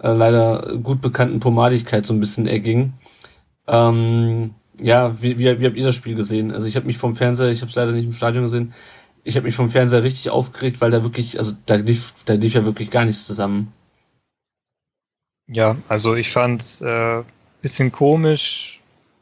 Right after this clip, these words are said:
Speaker 2: weil's, weil eigentlich ein paar Sachen verändert wurden, aber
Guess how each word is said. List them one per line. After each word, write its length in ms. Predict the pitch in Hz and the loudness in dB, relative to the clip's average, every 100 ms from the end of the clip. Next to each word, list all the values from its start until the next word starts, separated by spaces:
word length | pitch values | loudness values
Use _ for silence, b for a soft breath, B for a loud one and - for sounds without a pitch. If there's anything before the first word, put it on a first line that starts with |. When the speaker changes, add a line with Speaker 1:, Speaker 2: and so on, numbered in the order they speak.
| _ | _
Speaker 2:
weil's, 640 | 147 127 127 127 - - - | -4 0 2 0 -6 -18 -8
weil 160 | 131 127 | -2 0
eigentlich 300 | 123 135 - | 0 0 -2
ein 60 | 123 | -2
paar 200 | 135 135 | -2 0
Sachen 260 | 135 127 | -2 -4
verändert 420 | - 135 165 123 | -6 -4 -2 -2
wurden, 380 | 120 131 151 147 | 0 -2 -2 -6
aber 460 | 135 120 120 120 | -4 0 2 2